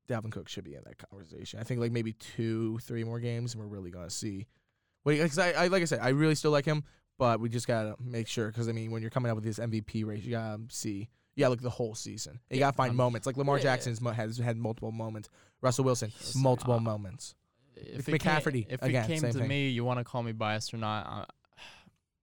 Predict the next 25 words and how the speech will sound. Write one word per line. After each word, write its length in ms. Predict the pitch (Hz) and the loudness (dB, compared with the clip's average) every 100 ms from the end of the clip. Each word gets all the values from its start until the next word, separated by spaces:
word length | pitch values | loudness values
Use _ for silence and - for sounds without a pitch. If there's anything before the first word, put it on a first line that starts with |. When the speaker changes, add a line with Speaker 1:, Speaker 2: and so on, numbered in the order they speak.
| _ - | _ -6
Speaker 2:
I 80 | 131 | 0
know, 160 | 156 151 | 2 4
I 140 | 120 | 2
know 120 | 127 | 2
I 100 | 123 120 | 2 2
gave 200 | 117 110 | 0 -2
Lamar 300 | 104 104 101 | -2 -2 -2
Jackson, 540 | 95 101 - 107 95 | -4 -6 -6 -8 -8
like, 160 | 87 - | -10 -8
criticism 340 | 98 101 101 | -6 -6 -6
in 40 | 95 | -8
the 40 | |
beginning. 380 | 110 127 127 117 | -8 -6 -4 -6
I 80 | 101 | -6
thought 220 | - 107 | -4 -6
he 80 | 107 | -4
needed 300 | 104 98 98 - | -8 -8 -12 -16
to 80 | - | -14
pass 400 | 95 92 - - _ | -8 -8 -8 -12 _
Speaker 1:
Yeah. 160 | 123 110 - | -6 -6 -6
Speaker 2:
a 40 | |
little 160 | 98 90 | -10 -12
bit 160 | - - | -12 -12
better, 320 | - 98 95 101 _ _ _ | -6 -4 -4 -8 _ _ _
considering 580 | - 117 120 110 98 92 | -10 -6 -4 -4 -6 -8